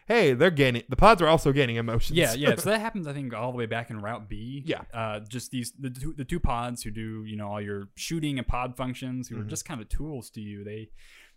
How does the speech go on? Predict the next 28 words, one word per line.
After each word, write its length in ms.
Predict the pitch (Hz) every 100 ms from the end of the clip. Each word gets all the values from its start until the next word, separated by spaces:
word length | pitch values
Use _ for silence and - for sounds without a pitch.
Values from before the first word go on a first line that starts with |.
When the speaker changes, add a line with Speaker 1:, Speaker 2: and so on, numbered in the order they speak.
| _
Speaker 2:
they 420 | 120 117 139 143
are 180 | 135 127
also 440 | 123 123 - 127 120
communicating 760 | - 135 120 143 151 180 185 185
with 140 | 175
each 180 | 190 -
other 480 | 196 190 190 185 185
in 100 | 127
this, 160 | 123 117
like, 180 | 123 123
nebulous 540 | 120 123 131 123 123
space, 400 | - - 127 135
and 80 | 123
they're 120 | 120
Speaker 1:
Mm-hmm. 80 | 117
Speaker 2:
trading 500 | 113 156 147 131 117
data 240 | 120 123 107
back 240 | 101 98
and 140 | 104
forth 320 | - 98 98 -
on 340 | 110 107 104 107
what 160 | 117
is 100 | 110
happening 520 | - 117 110 107 101
in 100 | 101 98
the 60 |
game. 440 | 98 101 95 98 - - _
Speaker 1:
Yeah, 240 | 120 113